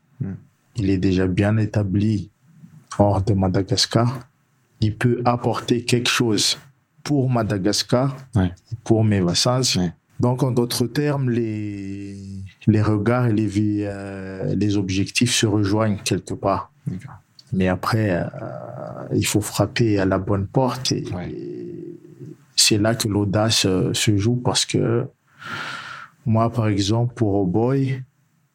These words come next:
Speaker 2: quand j'ai vu l'événement, j'ai déjà essayé de, de connaître l'organisateur de l'événement
Speaker 1: Mhm.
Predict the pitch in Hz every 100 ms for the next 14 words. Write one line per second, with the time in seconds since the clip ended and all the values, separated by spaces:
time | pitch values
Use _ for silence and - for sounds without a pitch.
0 | - - 104 101 92 101 98 92 95 92
1 | 98 117 127 - - _ _ _ _ _
2 | _ _ _ _ - 101 101 101 110 107
3 | - 107 110 101 98 90 92 - - -
4 | - - _ _ - - - - - _
5 | _ 110 107 104 117 113 120 - - -
6 | 110 98 107 107 101 101 113 107 104 95
7 | 98 95 95 107 127 117 107